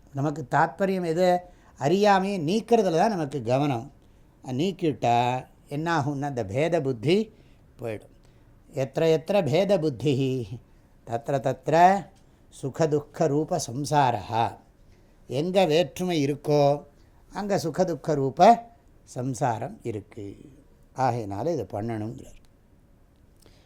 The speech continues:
மோட்சத்துக்கு முக்கியமான சாதனம்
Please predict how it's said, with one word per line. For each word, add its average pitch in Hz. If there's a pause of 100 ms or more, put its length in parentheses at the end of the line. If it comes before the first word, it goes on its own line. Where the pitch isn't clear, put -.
(160)
மோட்சத்துக்கு 139
முக்கியமான 131
சாதனம் 107